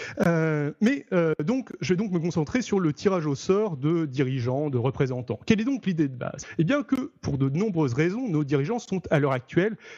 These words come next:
sélectionnés non pas sur leur capacité à gouverner, mais sur leur capacité à se faire élire. Argument qui semble en effet se vérifier lorsque l'on suit les débats de l'Assemblée nationale sur un sujet sur lequel on a une certaine expertise.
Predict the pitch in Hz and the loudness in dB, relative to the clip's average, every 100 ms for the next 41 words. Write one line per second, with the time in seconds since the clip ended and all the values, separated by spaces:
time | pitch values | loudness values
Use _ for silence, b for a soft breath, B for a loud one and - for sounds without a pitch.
0 | B - 175 - 165 165 220 147 180 175 | B 2 2 2 0 2 0 0 0 0
1 | - 113 120 - 139 127 - 135 - 120 | -2 -6 -4 -2 0 -2 -4 -2 0 0
2 | 117 127 156 156 254 220 B B 160 233 | 2 2 2 0 -2 -4 B B 2 2
3 | 285 - 151 139 - 165 147 - 143 233 | 0 0 0 2 2 2 2 -2 0 2
4 | - 143 185 151 139 135 117 - B B | 2 0 2 2 0 -2 -6 -10 B B
5 | B 120 139 170 226 - - 143 - 185 | B 0 2 0 0 -2 -10 -4 0 0
6 | - 170 170 143 214 151 139 127 - 208 | 2 2 2 0 -2 0 0 0 0 0
7 | 147 110 - 147 135 113 - 147 127 131 | 0 -2 0 0 0 -4 0 0 2 2
8 | 135 147 123 131 131 135 131 123 - 127 | 2 0 -2 -2 -2 -2 -2 -2 -2 0
9 | 175 - 131 131 - 127 180 143 127 165 | 0 -2 -4 -2 -2 -2 0 0 0 -2
10 | 131 135 139 143 143 131 127 143 131 - | 0 -2 -2 -2 0 -2 0 0 0 -6
11 | 120 | -8